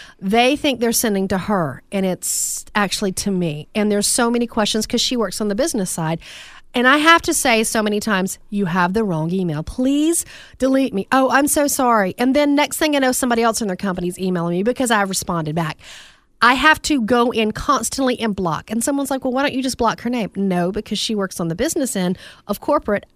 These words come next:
I wouldn't get emails from her if I blocked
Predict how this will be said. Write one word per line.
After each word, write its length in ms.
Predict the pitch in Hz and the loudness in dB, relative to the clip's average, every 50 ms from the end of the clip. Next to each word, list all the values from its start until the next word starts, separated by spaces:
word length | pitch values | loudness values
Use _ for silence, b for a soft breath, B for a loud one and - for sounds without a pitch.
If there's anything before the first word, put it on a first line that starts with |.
| - | -2
I 140 | - 202 214 | 0 0 0
wouldn't 340 | 226 226 240 - - 220 208 | 2 0 -2 -2 -2 -2 -2
get 180 | 220 214 - - | -2 -4 -4 -4
emails 460 | 220 208 208 196 185 180 180 - - | -4 -2 -2 -2 -2 -4 -4 -6 -8
from 180 | - 185 180 | -8 -6 -8
her 320 | 180 - - 214 190 175 180 - | -8 -8 -6 -6 -6 -6 -4 -6
if 180 | 180 175 - | -8 -6 -4
I 100 | 180 165 170 | -4 -4 -2
blocked 440 | 165 165 160 160 160 165 - - | -4 -4 -4 -4 -4 -6 -6 -10